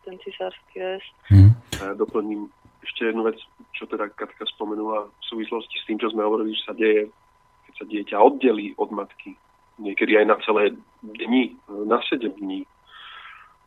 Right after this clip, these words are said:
Speaker 3: A to dieťa skutočne stráti ten, e, pocit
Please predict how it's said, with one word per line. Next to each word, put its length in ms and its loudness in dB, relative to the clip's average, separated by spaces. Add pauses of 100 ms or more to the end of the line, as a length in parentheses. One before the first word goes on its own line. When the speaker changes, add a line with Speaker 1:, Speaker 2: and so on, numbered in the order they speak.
(340)
Speaker 3:
A 400 0 (160)
to 80 -8
dieťa 400 -2
skutočne 480 0
stráti 400 2
ten, 240 -4
e, 40 -16 (360)
pocit 240 -10